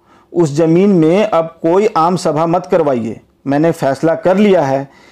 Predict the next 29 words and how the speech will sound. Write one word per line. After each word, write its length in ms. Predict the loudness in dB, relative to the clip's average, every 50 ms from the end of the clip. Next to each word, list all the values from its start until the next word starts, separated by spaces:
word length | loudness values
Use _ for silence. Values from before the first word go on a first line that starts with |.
| _ _ _ _ _
कि 100 | -4 -2
अब 320 | -2 0 -2 -2 -2 -2 -2 -2
उस 100 | -2 0
ज़मीन 420 | 0 0 0 2 2 2 2 0
पर 220 | 0 -2 -2 0
मैं 240 | 0 2 2 2 2
नहीं 300 | 2 0 0 2 2 2
जाऊँगा। 460 | 2 2 0 0 -2 -4 -8 -10 -14 _ _ _ _ _ _ _ _ _ _ -4 -2
मैं 160 | 0 2 2
अपनी 260 | 0 0 0 0 0
गलती 440 | 0 2 0 0 0 -2 -2 -2 0
के 140 | 0 0 2
लिए 440 | 2 2 2 4 2 2 0 -2 -4 -10 _ _ _ _ _ _ _ _ _ _ _ _ _ _ _ _ _ -14
क्षमा 300 | -10 -6 -4 -2 -2 -2
मांगता 400 | 0 -2 -2 -2 -4 -4 -4 -4
हूँ, 260 | -2 -2 -4 -6 -8 _ _ -4
मुझे 200 | -4 -2 0 0
बहुत 400 | 0 0 -2 -2 -2 -2 -2 0
ही 100 | 2 2
अफसोस 460 | 2 0 -2 -4 -4 -4 -4 -6 -10
है।" 160 | -12 -12 -14 _ _ _ _ _ _ -20 -20 _ -6 -4
वह 80 | -2
व्यक्ति 360 | 0 0 0 -2 -2 -2 -2 -4
पलटकर 460 | -2 -2 -2 -2 -2 -2 -2 -2 -2
सेठ 320 | -2 0 0 -2 -2 -2
की 120 | -2 -2 0
ओर 140 | 0 0
देखता 380 | -2 -4 -6 -6 -6 -6 -6 -6
है 200 | -6 -6 -12 -18